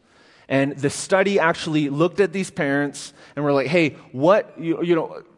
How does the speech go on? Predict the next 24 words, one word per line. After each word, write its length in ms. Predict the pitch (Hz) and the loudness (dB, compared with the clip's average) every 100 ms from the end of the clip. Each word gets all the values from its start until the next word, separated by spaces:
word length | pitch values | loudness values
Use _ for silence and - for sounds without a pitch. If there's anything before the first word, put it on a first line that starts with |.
| - | -4
it, 180 | 214 185 | -2 2
it 200 | 185 185 | 4 6
looked 200 | 208 220 | 4 4
at 100 | 190 | 2
the 80 | |
faith 400 | - - 196 220 | 2 4 4 2
characteristics 840 | - 202 190 185 170 175 175 165 - | 2 2 2 0 0 0 0 -2 2
of 200 | 151 156 | 2 2
those 260 | 175 175 170 | 2 0 -2
kids 340 | - 165 156 | -2 -2 -2
who 120 | - | -4
are 80 | 147 | -2
now 260 | 139 147 175 | 2 2 2
grown 300 | 165 185 160 | 0 0 0
up 240 | 139 - - _ _ _ _ _ _ _ _ _ _ _ _ _ _ _ _ _ - | -2 -4 -16 _ _ _ _ _ _ _ _ _ _ _ _ _ _ _ _ _ -2
and 120 | 143 | -2
of 80 | 131 | -2
the 80 | |
parenting 600 | 123 156 180 190 185 165 | -4 -2 0 0 -2 -6
practices 760 | - 165 170 151 127 127 127 123 | -2 0 0 -4 -8 -6 -6 0
that 440 | 123 120 - - | 0 -2 -8 -18
the 80 | - | -8
parents 320 | - 220 202 | -2 -2 -2
had 340 | - 123 123 | -2 0 0